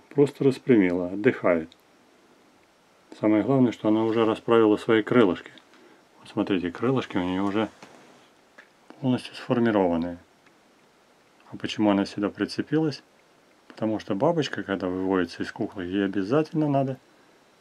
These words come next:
забраться на верхнее, куда-то вверх. Вот наверху, посередине бе-, белое пятнышко, это как раз череп, изображенный на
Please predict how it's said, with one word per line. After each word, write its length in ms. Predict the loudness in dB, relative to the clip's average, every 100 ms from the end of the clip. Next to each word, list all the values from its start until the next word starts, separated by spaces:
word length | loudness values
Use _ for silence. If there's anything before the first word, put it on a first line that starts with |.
| _ -8
забраться 600 | -2 0 2 0 0 0
на 120 | 2
верхнее, 520 | 2 0 -2 -2 -4 -12 _ _ _ _ _ _ -16
куда-то 340 | -4 -2 0
вверх. 420 | 2 2 2 0 -10 _ _ _ _ _ _ _ _ _ _ _ -12
Вот 180 | -10 -10 -4
наверху, 520 | -4 -4 -6 -8 -8 -10 -20 _
посередине 580 | -14 -6 -4 -2 -2 -2
бе-, 260 | -6 -10 -12 _
белое 320 | -2 0 0
пятнышко, 520 | 0 -2 -2 -8 -8
это 140 | -10 -10
как 200 | -14 -8
раз 140 | -8
череп, 360 | -4 -2 -2 -4 _ _ -20 _ _ _ _ _ _ _ _ _ _ _ _ _ _ _ _ _
изображенный 600 | -10 -6 -2 -2 -2 -4
на 220 | -4 -6